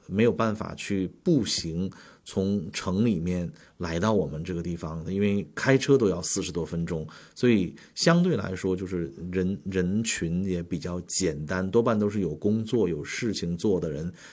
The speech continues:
才会在这个区，呃，停留。那没有游游荡荡的游民，他找不到，呃，找不到这个，呃，自己的，自己的位置，所以他也不会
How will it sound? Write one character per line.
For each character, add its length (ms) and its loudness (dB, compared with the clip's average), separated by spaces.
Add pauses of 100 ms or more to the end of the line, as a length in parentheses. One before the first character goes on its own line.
才 220 -10
会 100 -2
在 160 -6
这 120 -4
个 100 -4
区， 560 -4 (360)
呃， 260 -8 (480)
停 340 4
留。 280 4
那 220 2
没 260 2
有 280 2
游 160 2
游 140 6
荡 240 2
荡 180 0
的 100 0
游 160 0
民， 360 2 (280)
他 120 0
找 220 0
不 120 -4
到， 400 -2 (120)
呃， 280 -6 (360)
找 160 -4
不 100 -6
到 220 -2
这 180 -4
个， 320 -4 (280)
呃， 280 -8 (640)
自 160 0
己 180 -4
的， 320 -4 (480)
自 160 -2
己 140 -4
的 120 0
位 220 8
置， 220 -6 (240)
所 120 0
以 40 0
他 60 -2
也 100 2
不 160 -6
会 180 0